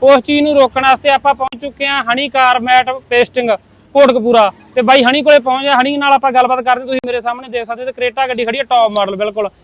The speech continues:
ਇਹਦੇ ਵਿੱਚ ਬਾਈ ਮੈਟਿੰਗ ਕਰੀ ਜਾਂਦਾ ਤੇ ਆਪਾਂ ਹਨੀ ਨਾਲ ਵੀ ਗੱਲਬਾਤ ਕਰਦੇ ਹਾਂ, ਕਿਹੜੇ ਲੈਵਲ ਦੀ ਮੈਟਿੰਗ ਕਰਦਾ,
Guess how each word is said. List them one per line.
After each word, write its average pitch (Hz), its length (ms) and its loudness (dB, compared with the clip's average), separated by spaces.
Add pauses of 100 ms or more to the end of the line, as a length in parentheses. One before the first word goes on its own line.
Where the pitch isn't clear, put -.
(160)
ਇਹਦੇ 254 140 2
ਵਿੱਚ 285 180 0
ਬਾਈ 269 180 2
ਮੈਟਿੰਗ 233 360 0
ਕਰੀ 254 160 -2
ਜਾਂਦਾ 247 280 2 (400)
ਤੇ 262 60 2
ਆਪਾਂ 262 240 2
ਹਨੀ 262 100 -2
ਨਾਲ 277 200 2
ਵੀ 285 100 -4
ਗੱਲਬਾਤ 262 300 2
ਕਰਦੇ 262 320 -2
ਹਾਂ, 262 140 -4
ਕਿਹੜੇ 269 280 0
ਲੈਵਲ 269 220 2
ਦੀ 262 80 -6
ਮੈਟਿੰਗ 233 320 -2
ਕਰਦਾ, 240 380 0